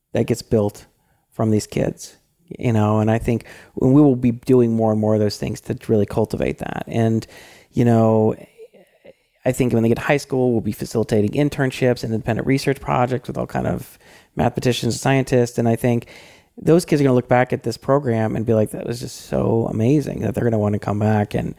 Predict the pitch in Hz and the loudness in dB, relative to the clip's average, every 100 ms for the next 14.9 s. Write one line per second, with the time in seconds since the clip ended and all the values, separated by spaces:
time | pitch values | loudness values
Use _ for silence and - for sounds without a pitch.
0 | - - _ _ - - - 165 110 107 | -18 -20 _ _ -2 2 2 2 0 0
1 | - 247 - - - 120 117 107 104 - | 2 0 0 -12 -6 -4 -2 -2 -4 -8
2 | - - 113 110 117 110 175 156 - - | -18 -4 0 2 0 0 2 2 -2 -18
3 | - 151 147 147 - _ - 147 139 - | -8 0 2 0 -2 _ -10 -6 -6 -8
4 | - - 151 - 165 170 160 160 147 160 | -14 -4 -2 2 4 4 4 0 -2 -4
5 | 147 143 139 139 147 151 143 123 127 123 | -2 0 -2 -2 0 2 4 2 2 -2
6 | - - _ _ _ 214 - 285 254 214 | -6 -20 _ _ _ -2 2 2 2 2
7 | 185 170 147 143 139 139 131 - 143 131 | 2 4 2 2 2 0 -2 0 -2 0
8 | 123 127 - - 131 - - _ - 127 | 0 -2 -8 2 2 0 -18 _ -6 -2
9 | 143 135 131 127 120 113 127 120 117 110 | -2 0 -2 -2 -2 0 0 2 2 2
10 | - _ _ _ _ _ 135 - 127 170 | -4 _ _ _ _ _ -6 -4 -2 -2
11 | - - - _ _ _ _ _ _ _ | -2 -6 -18 _ _ _ _ _ _ _
12 | - 123 131 165 _ - - 147 185 175 | -2 0 2 -2 _ -20 -6 0 2 2
13 | 139 143 131 165 160 139 151 156 160 127 | 4 4 2 -2 -4 -4 -4 -2 0 0
14 | 123 123 120 120 151 131 127 120 | 0 2 0 2 2 2 0 -2